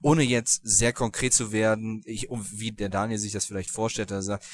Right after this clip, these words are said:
„Ja, die Durga-Zwerge, die sind aber, ähm, hinter der linken Kreuzung, äh, dann auf der rechten Seite. Und da muss man noch durch zwei Türen durch und über, äh, den großen Graben rüber und dann findet man das Lager der Durga-Zwerge.“ So, ne, konkret. Und wir, wir haben's jetzt eher,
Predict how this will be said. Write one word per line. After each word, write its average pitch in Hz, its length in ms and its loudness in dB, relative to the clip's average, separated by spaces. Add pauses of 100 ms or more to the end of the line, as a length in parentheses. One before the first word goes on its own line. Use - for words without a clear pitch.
(180)
„Ja, 104 80 -2
die 113 140 2
Durga-Zwerge, 139 560 4
die 113 80 0
sind 123 220 0
aber, 113 680 4
ähm, 104 200 -4
hinter 117 240 -2
der 107 140 2
linken 120 260 -4
Kreuzung, 110 1000 -2
äh, 95 420 -4
dann 95 200 -8
auf 90 120 -8
der 95 140 -6
rechten 101 320 -8
Seite. 90 400 -4
Und 85 100 -12
da 92 60 -8
muss 101 160 -8
man 101 100 -10
noch 95 100 -8
durch 95 120 -10
zwei 95 160 -8
Türen 123 380 -6
durch 117 320 -2
und 92 100 -12
über, 90 560 -6
äh, 90 60 -8
den 92 100 -10
großen 98 260 -6
Graben 110 300 0
rüber 113 300 2
und 95 160 -6
dann 98 100 -6
findet 104 240 -8
man 95 160 -8
das 92 300 -2
Lager 92 280 -4
der 85 180 -8
Durga-Zwerge.“ 80 680 -12 (300)
So, 123 320 2 (220)
ne, 117 160 -4 (220)
konkret. 107 380 -4
Und 101 140 -10
wir, 107 200 0
wir 110 120 2
haben's 110 160 -2
jetzt 104 220 -2
eher, 104 360 0